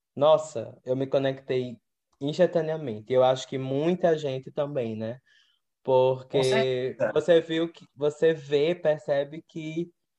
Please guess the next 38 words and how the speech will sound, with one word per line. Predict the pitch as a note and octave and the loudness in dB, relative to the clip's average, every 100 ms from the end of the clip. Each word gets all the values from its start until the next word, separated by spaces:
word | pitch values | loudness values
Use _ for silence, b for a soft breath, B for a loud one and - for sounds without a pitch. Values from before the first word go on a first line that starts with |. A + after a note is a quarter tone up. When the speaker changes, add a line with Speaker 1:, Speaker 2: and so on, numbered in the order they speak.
| _ _ _ _ - | _ _ _ _ -10
Speaker 1:
não | D4 | -6
foi | - F3+ D#3 | 4 6 6
uma, | D3+ D3 C#3+ C#3 C#3 C3 B2 | 4 4 4 4 2 2 0
assim, | - C3+ C3+ | -2 -2 -2
algumas | A#2+ A#2+ A#2+ D3+ E3+ | -4 -4 -2 -2 -2
histórias | F#3+ D#3+ C#3+ | 0 0 0
que | C#3+ | -2
a | |
gente | C#3+ C3 | -10 -8
ouviu | C3 B2 B2+ | -8 -8 -4
ali | A#2+ C3+ F3+ | -4 -4 -8
foram | F#3+ G3 | -6 -6
um | A3+ | -6
pouco | F#3 E3+ - | -6 -6 -8
forçadas, | - C3 - - F#3 F#3 E3+ D3 C3 A#2+ | -14 -14 -12 -2 0 2 0 -2 -4 -8
né? | C3+ D3 E3 | -8 -8 -8
Pra | D#3+ D3+ | -6 -4
dar | C#3+ D3 | 0 -2
um | C#3 | -2
airtime. | C3+ C3 - F3+ F3+ E3+ D#3 C#3+ C3+ C3+ _ _ b b b b b - | -6 -8 -8 -6 -4 -4 -4 -6 -8 -14 _ _ b b b b b -12
Mas | C3+ C#3 C#3 C#3+ | -4 0 2 2
a | D3 C#3+ | 4 2
dela | C#3 C3+ C#3 | 4 2 2
não, | D#3 D#3 A#2+ | -2 -4 -4
a | A2+ | -6
dela | A2+ A#2+ A#2+ B2 | -2 -2 0 0
é, | A#2+ A#2+ _ | -2 -4 _
foi | A#2+ A#2 | -4 -2
assim, | B2+ - A#2+ A2 G#2+ | -4 -6 -14 -14 -10
pra | A#2+ B2 | -6 -4
mim, | B2 A2+ C3 | -4 -6 -6
pelo | B2+ A2+ | -6 -6
menos, | A2 A2+ B2+ - | -8 -10 -12 -12
foi | A2+ | -12
cem | A2 B2+ A#2+ | -10 -10 -12
por | - | -10
cento | C#3+ C3+ C#3+ | -10 -8 -8
real. | D3 D3 G#2+ G#2 | -6 -6 -6 -10